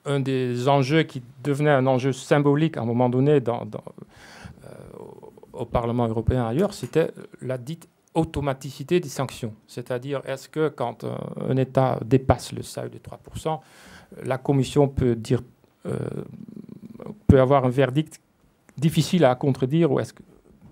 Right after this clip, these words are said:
par les États ou non. La France était plutôt réticente à cet égard,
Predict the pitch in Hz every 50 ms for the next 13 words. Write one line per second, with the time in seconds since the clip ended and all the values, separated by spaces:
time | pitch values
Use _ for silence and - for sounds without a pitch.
0 | _ _ _ - 131 127 127 127 120 123 131 123 - 156 147 131 117 113 113 113
1 | - _ _ _ _ _ _ _ - - - - - _ _ _ _ _ _ _
2 | _ _ _ _ _ _ _ _ _ _ _ _ _ _ _ _ _ _ _ _
3 | _ _ _ _ - 127 127 123 - - 170 175 180 170 - - 139 127 - -
4 | _ _ _ _ _ _ _ _ - 143 127 - 160 160 156 - 139 127 123 123
5 | - 131 - - 135 131 120 120 - - - - - - - - 117 113 120 135
6 | 147 196 220 175 143